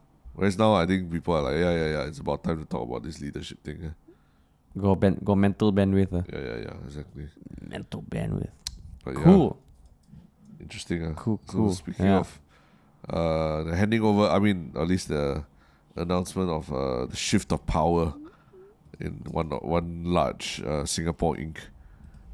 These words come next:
Speaker 1: Uh, with, we, our next topic is also about the shift of power in another very large, uh, corporation.
Speaker 2: Mm.
Speaker 1: Uh, you know, led by,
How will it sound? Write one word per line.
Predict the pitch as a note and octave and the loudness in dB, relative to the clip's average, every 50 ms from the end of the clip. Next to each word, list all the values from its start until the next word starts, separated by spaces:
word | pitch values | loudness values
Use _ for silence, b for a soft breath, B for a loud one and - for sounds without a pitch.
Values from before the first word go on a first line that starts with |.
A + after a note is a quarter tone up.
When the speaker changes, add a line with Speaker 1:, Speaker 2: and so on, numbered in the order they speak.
| - - | -10 -6
Speaker 1:
Uh, | - - E2 D#2 D#2 D#2 D#2 D#2 | -4 -2 -2 -2 -2 -2 -2 -2
with, | D#2+ E2+ D#2+ - - | -4 -4 -6 -6 -4
we, | E2+ E2+ E2+ E2+ E2+ E2 E2 D#2+ D#2+ - - | -2 0 2 2 4 4 2 0 -2 -2 -2
our | G#1+ D#2+ E2+ | -2 0 0
next | F2 G2 G2 - | 0 0 0 0
topic | - F2+ - F#2 F2 | -2 -2 -2 -2 0
is | - | 0
also | F#2 E2 A2 G#2+ | 2 4 4 6
about | F#2+ F2 D#2+ | 6 4 4
the | E2+ | 2
shift | - - - G#2+ - - | 2 4 2 2 4 2
of | F#2+ - - | 0 0 2
power | - - - E2 E2 F2 F2 E2+ D2 - b b b b b b b b b b b - - | 2 2 4 4 4 4 4 2 0 -2 b b b b b b b b b b b -12 -8
in | - E2 | -4 -2
another | E2+ E2+ E2+ F2+ F2 F2+ F#2 F#2+ | -2 0 2 2 2 4 4 4
very | F#2 E2+ F2 E2+ F2 F2 | 4 4 4 4 4 4
large, | E2+ F2 D#2 A#1 - - - - C#2+ | 4 2 2 0 0 -4 -8 -6 -6
uh, | C2+ C2 B1 B1 A1+ - - | -4 -4 -4 -4 -6 -8 -8
corporation. | - - D#2+ - - D2 D2 D2 D2+ - E2 D#2 D#2 D2 - - b b b b b b b b b b b b - - | -6 -6 -6 -4 -4 -2 -4 -2 -2 -4 -4 -4 -4 -8 -14 -18 b b b b b b b b b b b b -4 0
Speaker 2:
Mm. | F2 A2+ A2+ G#2+ G2+ - - | 4 6 6 6 6 4 2
Speaker 1:
Uh, | C2+ C2 - - - - - - G#1 G1+ G1+ G1+ G1+ G1+ | 0 -4 -4 -4 -4 -4 -6 -6 -6 -6 -8 -8 -6 -4
you | C#2 F#2 | -2 0
know, | F2+ E2 D#2+ D2+ | 0 0 0 0
led | D#2 E2+ F#2 F2+ C#2+ | 0 2 2 2 2
by, | C2+ D2 D2 D2 D2 D2 D2 C#2 A#1 | 2 2 2 2 2 0 0 -2 -4